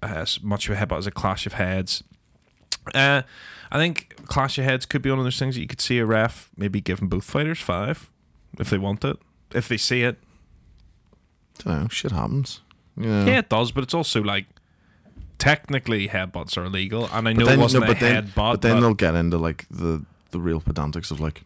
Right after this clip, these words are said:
Speaker 2: "Well, he stepped in, so, you know, he should be reprimanded for it."
Speaker 1: I think accidental clash of heads
Speaker 2: Mm.
Speaker 1: could potentially be, you know, "Here, yous can have a minute."
Speaker 2: I, I, I can understand
Speaker 1: You know,
Speaker 2: the logic. I also think crowds would be going buck daft.
Speaker 1: It doesn't happen that often.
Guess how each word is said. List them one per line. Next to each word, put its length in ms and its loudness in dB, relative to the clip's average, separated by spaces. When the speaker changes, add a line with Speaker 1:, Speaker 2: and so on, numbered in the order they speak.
Speaker 2:
"Well, 160 0
he 160 4
stepped 400 0
in, 280 2
so, 280 -2
you 100 0
know, 280 2
he 220 -4
should 200 -4
be 300 -2
reprimanded 540 0
for 300 -2
it." 80 0
Speaker 1:
I 60 0
think 240 0
accidental 760 -2
clash 340 -6
of 80 -10
heads 400 2
Speaker 2:
Mm. 80 4
Speaker 1:
could 220 0
potentially 500 -4
be, 420 -4
you 80 -8
know, 280 -6
"Here, 280 0
yous 200 -2
can 160 -4
have 240 -6
a 40 -4
minute." 420 2
Speaker 2:
I, 40 4
I, 200 4
I 40 2
can 80 4
understand 280 6
Speaker 1:
You 20 4
know, 80 4
Speaker 2:
the 40 2
logic. 240 2
I 40 2
also 220 4
think 180 -2
crowds 560 -2
would 160 -4
be 80 -4
going 260 -2
buck 260 -6
daft. 460 -4
Speaker 1:
It 60 -4
doesn't 200 -2
happen 300 -4
that 160 -2
often. 400 -8